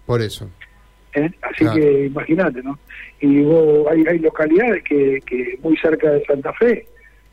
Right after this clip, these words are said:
Speaker 2: que están sobre la margen del río y hoy por hoy siguen sacando agua en, en, por perforación.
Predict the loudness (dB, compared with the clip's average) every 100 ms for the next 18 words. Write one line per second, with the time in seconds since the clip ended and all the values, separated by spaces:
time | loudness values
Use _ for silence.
0 | -6 -4 0 -2 -4 -6 2 2 2 0
1 | -2 -2 -2 -2 0 0 0 0 2 0
2 | 0 0 0 0 -2 -6 -6 -8 -6 -4
3 | 0 0 2 2 0 -2 -6 -14 -20 -20
4 | -20 -20 -20 -12 -2 -2 -2 -6 -6 -6
5 | -6 -8 -12 -16 -20 -8 -6 -4 -4 -4
6 | -2 0 -2